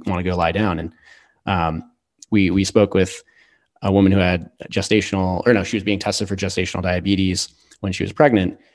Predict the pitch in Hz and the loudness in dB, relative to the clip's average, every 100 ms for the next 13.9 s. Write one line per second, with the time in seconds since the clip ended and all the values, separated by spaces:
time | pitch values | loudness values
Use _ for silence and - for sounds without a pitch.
0 | _ 104 104 101 104 87 95 87 - 90 | _ 2 2 4 2 2 0 0 -4 -4
1 | 80 - - 90 85 - 95 90 82 90 | -4 -8 -4 -4 -4 -2 -2 -2 -2 -4
2 | - - 90 - - - - _ _ _ | -4 -4 -4 -4 -8 -8 -12 _ _ _
3 | - 98 92 - 131 - 117 - - - | -6 -2 0 2 2 4 0 -2 -8 0
4 | 107 95 87 87 - - 50 - _ 104 | 2 2 0 -4 -6 -8 -6 -6 _ -2
5 | 87 90 101 - 110 110 95 101 95 92 | -2 -2 -4 -4 2 4 4 2 2 0
6 | 85 - 107 98 92 92 90 98 95 92 | -4 0 2 2 0 -4 -4 -6 -4 -4
7 | 90 - - 95 92 92 90 90 85 - | -4 -8 -4 -2 -2 -2 -4 -4 -6 -4
8 | 95 104 95 90 90 87 _ _ _ _ | 0 2 0 0 -2 -6 _ _ _ _
9 | 87 85 104 98 98 92 - 98 98 95 | -6 -2 0 0 0 -2 0 0 0 -2
10 | 90 87 - 90 90 92 113 107 - - | -4 -4 -4 -4 -4 -2 -2 -2 -6 -8
11 | - 101 95 - - _ _ - 113 107 | -4 -4 -4 -8 -20 _ _ 0 4 4
12 | - - - 123 143 104 - 156 120 107 | 2 -6 0 4 4 4 4 6 6 6
13 | 104 98 - 131 113 107 101 92 95 | 6 2 4 4 4 2 2 0 -2